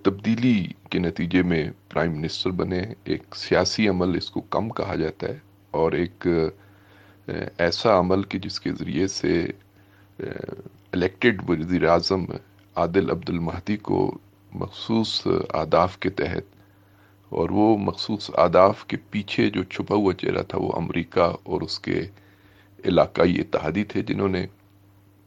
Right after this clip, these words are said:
عادل عبد المہدی کے خلاف ایک باقاعدہ موو چلائی، ملک کے اندر مظاہرے کروائے، ملک کی ان خامیوں کو برملا کیا کہ جس کے نتیجے میں حکومت پہ دباؤ بڑھا، اور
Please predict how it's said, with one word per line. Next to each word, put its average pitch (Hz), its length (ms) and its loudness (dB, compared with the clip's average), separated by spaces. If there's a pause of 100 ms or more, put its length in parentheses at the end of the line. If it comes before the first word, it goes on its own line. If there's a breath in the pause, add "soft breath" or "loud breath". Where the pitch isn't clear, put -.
(460)
عادل 101 360 4
عبد 92 160 0
المہدی 92 400 -2
کے 101 200 -4
خلاف 90 380 -2
ایک 92 180 2 (140)
باقاعدہ 87 600 2 (600 soft breath)
موو 92 260 2 (100)
چلائی، 98 380 4 (420)
ملک 95 280 0
کے 92 120 -4
اندر 87 200 -2 (100)
مظاہرے 85 460 0
کروائے، 92 440 0 (880 soft breath)
ملک 98 360 2
کی 98 260 -2
ان 95 140 -2
خامیوں 95 540 2
کو 92 180 6 (280)
برملا 85 520 4
کیا 92 260 2 (220)
کہ 85 100 -8
جس 87 220 -6
کے 87 80 -2
نتیجے 87 420 -2
میں 90 220 -4
حکومت 95 440 -6
پہ 92 80 -2
دباؤ 82 380 4
بڑھا، 85 320 0 (640 soft breath)
اور 85 220 4